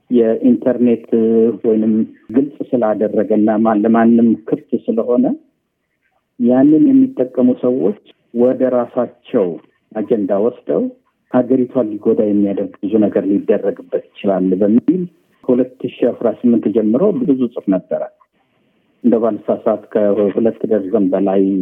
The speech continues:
ጽፍ ያለሁኝ ብዬ ገምታለሁኝ። አሁን ያለንበት አገርም ውስጥ ያጋጠሙት የእርስ በርስ ጠቦች፣ ግድያዎች እና የመሳሰሉት ነገሮች አንዱ ድክመት የህዝብ ግንኙነት ሁሉንም ነገር ይፈታል ማለት ሳይሆን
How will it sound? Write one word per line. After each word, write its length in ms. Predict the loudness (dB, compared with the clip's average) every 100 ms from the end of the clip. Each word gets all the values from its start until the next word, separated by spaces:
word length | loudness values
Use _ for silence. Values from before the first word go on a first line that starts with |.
| -6
ጽፍ 280 | -10 -16 -8
ያለሁኝ 380 | -2 -2 0 0
ብዬ 160 | 2 2
ገምታለሁኝ። 720 | 2 0 0 -4 -4 -6 -8 -10 _ _ _ _ _ _ _ _ -6
አሁን 300 | -2 0 2 4
ያለንበት 720 | 4 2 2 -2 -2 -4 -6 -12 -20 -20 _ -10
አገርም 440 | -6 -2 0 2 0
ውስጥ 260 | -2 -6 -20 -20 _ -2
ያጋጠሙት 960 | 0 0 -2 -4 -4 -6 -2 0 0 -4 -18 -4
የእርስ 280 | -2 -2 -4
በርስ 260 | -4 -4 -4 _ -6
ጠቦች፣ 480 | -4 -2 -4 -8 -8 -6 -6
ግድያዎች 800 | -2 0 -2 -2 0 0 -2 -6 -6
እና 140 | -2
የመሳሰሉት 640 | 0 -2 -2 -6 -4 -6 -4
ነገሮች 420 | -4 -2 -2 -2 -6 -10 0
አንዱ 360 | 2 2 2 0
ድክመት 480 | 0 0 0 0 -2 -6 -2
የህዝብ 300 | 0 0 -2
ግንኙነት 460 | 0 2 4 4 2
ሁሉንም 320 | 0 0 2 0
ነገር 200 | 0 -2
ይፈታል 360 | -2 -2 -2 -2
ማለት 240 | -4 -2
ሳይሆን 280 | -2 0